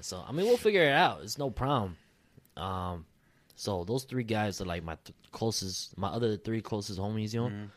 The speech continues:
Speaker 1: And so, like, we had the conversation before, too. Like, I know a lot about them. And so, like, they're gonna
Speaker 2: Are
Speaker 1: come
Speaker 2: you gonna
Speaker 1: in.
Speaker 2: give it to me, man?
Speaker 1: Yeah, hold on, dude. Damn.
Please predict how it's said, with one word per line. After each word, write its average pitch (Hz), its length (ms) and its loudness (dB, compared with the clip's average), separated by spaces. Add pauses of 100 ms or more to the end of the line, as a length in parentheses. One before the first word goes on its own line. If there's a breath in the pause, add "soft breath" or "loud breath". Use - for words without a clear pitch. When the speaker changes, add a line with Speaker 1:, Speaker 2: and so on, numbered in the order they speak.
(800 soft breath)
Speaker 1:
And 90 80 -8
so, 92 140 -4
like, 85 280 -6 (600)
we 151 120 2
had 135 180 6
the 117 140 0
conversation 107 640 -6
before, 85 320 -8
too. 107 260 -6
Like, 67 260 -10
I 90 60 -10
know 104 380 -4 (280)
a - 60 -16
lot 90 180 -6
about 73 280 -8
them. 73 280 -10 (600)
And 73 120 -10
so, 85 200 -6
like, 80 280 -10
they're 92 140 -6
gonna 95 120 -4
Speaker 2:
Are 90 40 -8
Speaker 1:
come - 140 -4
Speaker 2:
you 135 80 0
gonna 143 80 0
Speaker 1:
in. 135 60 0
Speaker 2:
give 143 80 -4
it - 20 -4
to 143 80 -8
me, 143 80 -8
man? 131 200 -10 (200)
Speaker 1:
Yeah, 104 80 -6
hold 127 260 2
on, 196 160 4
dude. 110 200 0
Damn. 226 600 10